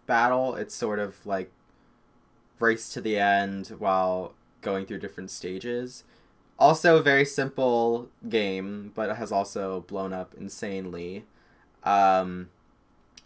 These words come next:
I have not personally put too many hours into Fall Guys. I have played it,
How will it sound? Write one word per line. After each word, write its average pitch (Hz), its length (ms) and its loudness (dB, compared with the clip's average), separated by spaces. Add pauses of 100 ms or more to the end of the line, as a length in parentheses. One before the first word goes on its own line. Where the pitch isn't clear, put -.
I 135 140 8
have 160 120 0
not 170 200 6
personally 147 340 -4
put 143 160 -6
too - 140 -8
many 147 160 -4
hours 143 280 2
into 160 160 -12
Fall 151 280 -6
Guys. 147 280 -2
I 127 120 -2
have 120 280 0
played 113 240 -4
it, 131 240 -4